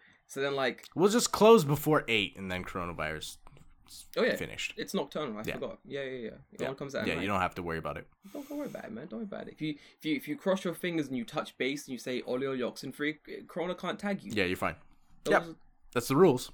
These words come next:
Speaker 1: Those are the rules of the game. Barrier. You just do barrier and you're fine.
Speaker 2: You just need your A T field.
Speaker 1: <laughs> Your fucking A T field. <laughs>
Speaker 2: It's good, good vibes A T field and you'll, you'll be A-okay.
Speaker 1: It's fine. If, if, if someone, if the corona gets you, you just,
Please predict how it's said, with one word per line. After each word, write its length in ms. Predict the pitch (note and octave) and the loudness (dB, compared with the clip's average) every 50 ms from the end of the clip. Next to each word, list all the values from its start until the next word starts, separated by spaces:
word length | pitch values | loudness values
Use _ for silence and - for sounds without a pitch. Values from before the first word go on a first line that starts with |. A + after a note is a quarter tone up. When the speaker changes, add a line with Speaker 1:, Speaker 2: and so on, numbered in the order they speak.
| - - - | -16 -10 -6
Speaker 1:
Those 180 | C#3+ D#3 D#3+ | -4 -4 -4
are 40 | D#3+ | -4
the 100 | D3+ D#3 | -6 -6
rules 180 | D#3 D#3 D#3 D#3 | -6 -6 -6 -8
of 40 | |
the 60 | C#3+ C#3+ | -8 -8
game. 320 | C#3+ E3 E3+ C3+ A3 G#3+ - - - - - - - - - - - | -8 -6 -6 -6 -8 -8 -12 -12 -12 -12 -14 -14 -14 -16 -16 -8 -4
Barrier. 320 | - D#3+ F3 E3 A#2 E2 - - - - - _ - | -2 -2 0 0 -2 -2 -4 -8 -16 -20 -20 _ -16
You 80 | - B2+ | -12 -12
just 140 | D#3+ D#3 | -10 -6
do 100 | - D3+ | -6 -6
barrier 320 | - - B2+ D#3 D3+ G2+ - - - | -2 -2 -2 -2 -2 -2 -4 -8 -10
and 80 | - A2 | -8 -8
you're 100 | A2+ - | -8 -8
fine. 260 | - - - - - - - _ - - - - - - - - - _ - - - | -8 -8 -8 -8 -10 -14 -20 _ -20 -20 -20 -20 -20 -20 -20 -20 -20 _ -20 -16 -14
Speaker 2:
You 80 | F#2 | -12
just 180 | F2+ F2 - F#2 | -10 -10 -6 -6
need 160 | F#2+ E2+ D#2 | -4 -4 -4
your 80 | F2 - - | -4 -2 0
A 120 | F2+ F2 D#2+ | -2 -2 -2
T 200 | - - F2 E2+ | -4 -8 -8 -10
field. 400 | - - F2 E2 E2+ F2 F2 - - - - - - - - - - - | -8 -4 -2 -2 -2 -2 -4 -6 -16 -20 -20 -20 -20 -20 -20 -20 -12 -6
Speaker 1:
<laughs> 140 | - - - | -6 -4 -2
Your 120 | D3+ C3+ - | -2 -4 -4
fucking 420 | D3+ - - - - - A2+ - - - | -4 -8 -10 -16 -10 -10 -10 -10 -10 -12
A 40 | C3+ | -12
T 260 | - - - D#3+ - - - | -10 -6 -6 -6 -8 -8 -12
field. 260 | - A#2+ A2+ - - - _ - - - - - - _ - - - - - - - - | -12 -10 -10 -12 -14 -20 _ -20 -20 -20 -20 -20 -20 _ -6 -4 -4 -4 -4 -6 -10 -10
<laughs> 80 | E3 - - - D3 - - - - - - - - - - - | -10 -8 -6 -10 -10 -10 -8 -12 -12 -10 -10 -12 -10 -10 -8 -8
Speaker 2:
It's 280 | - - - - - - | -8 -8 -4 -4 -4 -4
good, 380 | - - C#3+ C#3+ D#3 C3 A2+ A2+ | 2 6 6 6 6 6 4 6
good 180 | F3+ G3 E3 | 6 8 8
vibes 420 | C#3 D3 E3+ D#3+ D#3 D3+ C#3+ B2+ D3+ | 10 10 12 12 12 12 10 8 8
A 120 | C#3+ C#3 | 8 8
T 220 | C3+ - - C3+ B2 | 6 4 -2 -2 -4
field 380 | - - B2 A2+ A2 A2 G2+ | -2 0 2 2 2 2 0
and 140 | A2 A2 G#2 | -2 -4 -2
you'll, 220 | G2 G2 G2+ G#2+ G#2 | -2 -2 -2 -2 -2
you'll 160 | G#2 G#2+ G#2 | -2 -2 0
be 300 | G2 F#2+ F#2 G2 A2 A2+ | 0 0 2 2 4 4
A-okay. 420 | A#2 A#2+ A#2 - G#2 F2 F2 F2 - - - | 4 2 2 0 0 0 0 -4 -8 -8 -6
Speaker 1:
It's 180 | C#3 D3 - - | -6 -6 -6 -4
fine. 280 | - F3 F3+ D#3 - | -4 -2 -2 -2 -2
If, 120 | A#3 - - | -4 -6 -10
if, 80 | - - - | -16 -14 -12
if 160 | - - - | -12 -12 -8
someone, 260 | - E3 E3 F3 E3+ C#3 | -2 -2 -2 0 -2 -4
if 80 | - | -6
the 80 | - C3 | -8 -10
corona 280 | - - F#3 F#3+ F3+ | -6 -4 -2 -2 -2
gets 340 | D3+ - - C#3 - - - | 0 2 2 2 0 -2 -8
you, 120 | A2+ A2 A2 | -6 -4 -4
you 240 | G#2 G#2+ - A2+ | -4 -2 -4 -6
just, 360 | G#2 - - A3+ - - - | -6 -8 -10 -12 -12 -12 -16